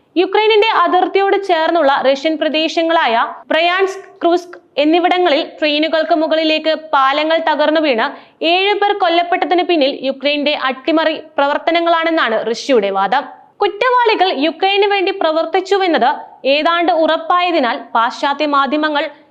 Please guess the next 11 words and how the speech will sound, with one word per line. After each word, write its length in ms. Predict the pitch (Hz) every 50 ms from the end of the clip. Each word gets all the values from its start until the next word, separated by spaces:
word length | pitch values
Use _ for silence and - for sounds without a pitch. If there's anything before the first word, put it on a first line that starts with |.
| _ _ 302
ഈ 80 | 349 392
ആക്രമണങ്ങൾ 580 | 381 359 370 370 392 370 370 381 370 370 370 302
റിപ്പോർട്ട് 460 | 294 320 - 311 339 349 359 320 370
ചെയ്തതുമില്ല 640 | 370 349 330 330 339 349 320 269 220 208 190 196 202
താനും. 300 | 202 190 190 214 269 285 269 - - _ _ _ _ _ _ _ _ -
അതേസമയം 600 | 220 226 247 277 320 294 359 339 294 247 277 330 - - - - _ - -
റഷ്യ 340 | 269 285 277 277 - 339 349 339 262
ഈ 100 | 302 311
ആക്രമണങ്ങളെ 720 | 349 339 330 320 339 349 349 339 359 349 339 330 311 320 320 311 - -
തീവ്രവാദമായി 800 | 311 311 330 320 302 359 359 359 349 359 320 370 359 370 359 359 359 -
കണക്കാക്കുന്നുമുണ്ട്. 800 | 311 294 311 320 320 349 339 349 339 269 220 196 190 190 196 202